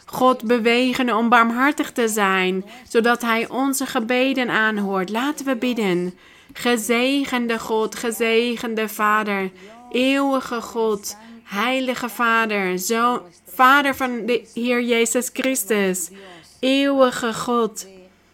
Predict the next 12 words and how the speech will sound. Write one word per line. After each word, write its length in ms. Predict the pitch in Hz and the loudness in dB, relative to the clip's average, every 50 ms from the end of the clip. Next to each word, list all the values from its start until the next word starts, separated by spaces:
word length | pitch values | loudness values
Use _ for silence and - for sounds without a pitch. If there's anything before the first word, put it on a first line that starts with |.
| _ _ | _ _
Vader 680 | - - - 240 226 240 247 247 240 226 220 214 202 196 190 | -16 -4 0 4 4 4 4 4 2 0 0 -2 -4 -6 -10
van 480 | 190 - 254 247 240 240 233 226 208 196 185 - - - _ _ | -8 -2 0 0 2 2 0 -2 -6 -8 -12 -18 -20 -20 _ _
Abraham 960 | - 202 214 226 233 233 233 233 226 226 214 214 214 208 208 196 196 196 196 - - - - _ _ _ | 0 4 4 6 6 4 2 0 0 0 0 0 0 0 0 0 0 -4 -8 -10 -14 -20 -20 _ _ _
en 380 | - 226 233 233 233 233 226 196 - - | -2 0 0 2 0 0 -2 -4 -6 -6
Mozes 880 | - 208 214 208 214 220 226 247 240 - - 220 202 196 190 185 - - | -6 -2 0 0 2 2 2 2 0 -2 -2 0 0 0 0 -2 -4 -6
en 260 | - 202 214 214 214 | -4 -4 -4 -2 -4
Jacob. 800 | - - 196 220 208 202 220 233 240 - - 226 202 185 175 - - - - - - _ _ _ _ _ _ _ _ _ - 185 185 190 - _ - - - - - - 254 | -4 -4 -2 0 2 2 2 2 0 0 -2 0 0 0 -2 -4 -10 -16 -18 -18 -20 _ _ _ _ _ _ _ _ _ -20 -20 -20 -20 -20 _ -20 -20 -20 -20 -20 -8 -2
Al 340 | - 196 214 226 240 220 | 2 2 2 2 0 0
deze 400 | 202 220 214 220 233 220 - 226 | 0 0 0 0 -2 -2 -2 -4
personages, 1300 | 208 214 214 214 214 208 214 226 208 208 208 202 202 208 214 214 208 - 196 185 185 185 185 - - 233 240 247 240 247 247 240 - - _ - | -4 -2 -2 -2 -2 -2 -4 -4 -4 -4 -2 0 0 0 -2 -2 -4 -4 -4 -4 -4 -4 -6 -10 -12 -14 -18 -20 -20 -20 -20 -20 -20 -20 _ -16
God 420 | - - 247 247 254 254 247 - | -8 -2 2 2 2 2 0 -4
van 420 | - 190 - 233 220 220 220 220 | -10 -6 2 4 4 4 4 2